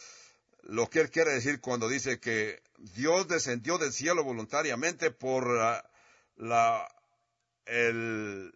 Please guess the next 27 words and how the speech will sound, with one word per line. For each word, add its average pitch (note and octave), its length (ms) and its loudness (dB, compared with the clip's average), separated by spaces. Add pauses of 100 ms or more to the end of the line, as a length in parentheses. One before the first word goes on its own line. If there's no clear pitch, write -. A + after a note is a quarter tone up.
(680)
el A2+ 240 -6
plan D3 240 -2
de C#3 120 -4
Dios C3 260 -6
Padre. F#2 500 -4 (260)
Y A2+ 200 -2
así D#3+ 320 0
Jesús D3+ 400 -2
como C3 340 0
hijo D3+ 300 0
se A#2 160 -2
somete C#3+ 440 -2
a C3+ 120 4
la A#2 100 2
voluntad G#2 400 -4
de G#2+ 100 -6
Dios G2+ 200 -10
Padre. E3 440 -2 (600)
Por A2+ 160 0
eso C3 160 0
es C3 100 -4
que B2 120 -2
dice A#2+ 280 -2
que G2+ 320 -4 (340)
Dios, C3 680 -2 (100)
mi G#2+ 160 -6
Padre, D3+ 580 2